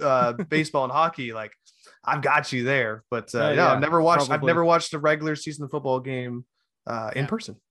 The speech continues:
Speaker 3: Yeah, so,
Speaker 2: Oh.
Speaker 3: I mean, I, I don't have much complaints with the Niners game. Um, the experience from the fo-, from the fourth deck,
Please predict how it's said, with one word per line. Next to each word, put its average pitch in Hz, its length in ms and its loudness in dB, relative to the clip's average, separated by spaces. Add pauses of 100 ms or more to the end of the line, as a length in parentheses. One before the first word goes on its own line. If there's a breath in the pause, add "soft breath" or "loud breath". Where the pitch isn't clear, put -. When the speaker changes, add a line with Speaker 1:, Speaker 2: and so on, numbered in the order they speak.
(260)
Speaker 3:
Yeah, 185 200 -6
so, 180 200 -6
Speaker 2:
Oh. 170 40 0
Speaker 3:
I 170 120 -2
mean, 170 260 -6
I, 175 280 -2
I - 20 2
don't 220 160 0
have 190 380 0
much 185 300 0
complaints 190 720 -6
with 170 220 -8
the 175 100 -8
Niners 165 380 -2
game. 170 340 -6 (380)
Um, 156 280 -4
the 165 100 -4
experience 214 480 0
from 233 140 -2
the 214 80 0
fo-, - 220 -12 (100)
from 185 180 -4
the 180 140 -6
fourth 202 280 -10 (180)
deck, 180 340 -2